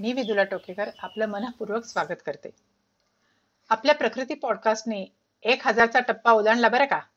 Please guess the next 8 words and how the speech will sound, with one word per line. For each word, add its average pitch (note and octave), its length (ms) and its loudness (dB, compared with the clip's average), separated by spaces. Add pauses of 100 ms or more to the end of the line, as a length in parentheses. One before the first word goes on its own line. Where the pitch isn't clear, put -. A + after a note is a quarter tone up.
(580)
आणि A3+ 200 0
याबद्दल B3 540 6 (100)
तुम्हाला A#3+ 340 4
द्यावे A#3 300 4
तितके B3+ 300 -2
धन्यवाद A#3+ 460 2
कमीच A3 300 2
आहेत. D#3+ 200 -6